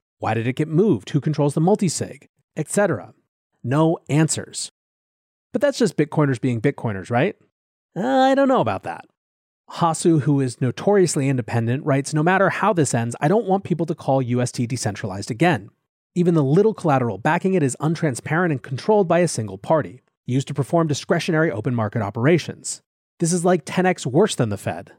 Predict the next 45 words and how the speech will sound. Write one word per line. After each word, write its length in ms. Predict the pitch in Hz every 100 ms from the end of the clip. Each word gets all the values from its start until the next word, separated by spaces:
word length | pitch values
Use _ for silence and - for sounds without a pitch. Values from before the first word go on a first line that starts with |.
| _ _ _ _ _
Ryan 240 | 131 127 127
Schott 220 | 135 120
Adams 340 | 120 131 135
from 220 | - 107 95
Bankless, 520 | 151 165 - 151 -
who 120 | 135
is 200 | 123 104
first 300 | - 160 151
and 120 | 107 -
foremost 500 | - 160 151 151 139
a 100 | 110
dot 300 | 123 117 -
eth, 220 | 147 165
says, 280 | - 127 113
"Let's 240 | 160 240 -
call 320 | - 214 208
it 100 | 107
what 160 | 107
it 80 | 117
is. 460 | 156 - - - - _ _ -
Luna 220 | 156 185
was 220 | 156 107
reckless, 400 | 160 - 196 -
and 100 | 127
now 140 | 139
they're 100 | 185
going 200 | 147 139
to 40 | 131
bring 220 | 143 135
the 80 | 131
wrath 260 | 107 107
of 80 | 123
the 80 | 117
regulators 480 | 131 151 131 127 113
on 80 | 101
this 140 | 107
industry. 540 | 165 139 - - - _ _ _
They'll 120 | 139 127
demand 320 | 131 156 156
stablecoin 480 | - 202 214 202 196
issuers 360 | 190 190 196
be 120 | 208
regulated 440 | 185 98 95 95 98
like 200 | 101 -
banks. 500 | 147 104 - -